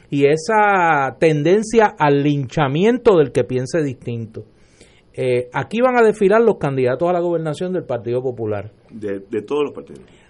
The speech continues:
Speaker 1: Yo creo que yo no tengo que justificarle a nadie mi actitud en cuanto al Partido Popular porque me fui del Partido Popular. Ya yo no soy popular. Milito en Victoria Ciudadana.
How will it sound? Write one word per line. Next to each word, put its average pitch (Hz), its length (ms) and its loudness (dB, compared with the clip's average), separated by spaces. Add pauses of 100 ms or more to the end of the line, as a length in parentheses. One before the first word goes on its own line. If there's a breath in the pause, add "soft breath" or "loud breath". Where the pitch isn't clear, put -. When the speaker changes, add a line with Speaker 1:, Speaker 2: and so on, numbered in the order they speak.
(180)
Speaker 1:
Yo 160 220 2
creo 240 220 4
que 202 160 2
yo 160 140 4
no 208 140 2
tengo 220 320 4
que 190 80 4
justificarle 170 640 2
a 185 40 -2
nadie 196 300 2
mi 156 120 -2
actitud 147 480 -2
en 180 80 -4
cuanto 185 260 0
al 165 100 0
Partido 180 360 2
Popular 190 360 0
porque 247 200 -2
me 156 160 0
fui 220 200 2
del 233 140 6
Partido 131 360 -6
Popular. 120 360 -10 (100)
Ya 139 120 2
yo 160 160 4
no 170 100 -2
soy 165 200 0
popular. 127 500 -2 (600 soft breath)
Milito 131 380 0
en 214 80 -2
Victoria 151 440 0
Ciudadana. 107 640 -4